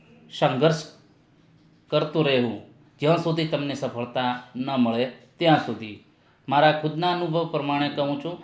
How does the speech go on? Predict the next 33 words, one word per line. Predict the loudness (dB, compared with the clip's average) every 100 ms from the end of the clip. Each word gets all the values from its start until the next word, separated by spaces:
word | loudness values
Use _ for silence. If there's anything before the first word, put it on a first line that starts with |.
| -18 -20 _ -20 -8
કે | -6
કોઈ | 6 8
પણ | 8 4 4
કાર્ય, | 4 4
તમારે | 2 0 0 -2
સરકારી | -6 -4 -2 -2
નોકરીની | -2 -2 -2 0 0
હોય | 2 2 2
કે | 0
અન્ય | 0 2 2
બીજું | 0 0 0
કોઈ, | 0 -2 -8 -20 _ _ _ _ _ _ _ _ _ _
તો | -10 0
એમાં | 2 4 2 0
તમારું | 2 2 2 -2
સતત | -6 -4 -4
મહેનત, | -2 0 0 0 -4 -16 -20 -20 _ -20 _ -4
ધગશ | 0 2 2 2 -2 -14 -20 _ _ _ _ -20 -20 _ _ _ -8
અને | -4 -2
સંઘર્ષ | 0 2 2 2 -4 -6
આ | 2 4
જે | 4 2
છે | 2 0 0 -4 -18 _ _
સતત | -4 -2 0 -2 2
કરતા | 0 4 4
રહેશો | 4 0 -2
તો | -4 -8 -8
ચોક્કસ | -4 -2 -2 -2
એક | -4 -4
દિવસ | 0 0 -2
તમને | -4 -4 -4
સફળતા | -4 -4 -2 -2 -2 -2
અપાવશે. | -2 2 4 4 -2 -12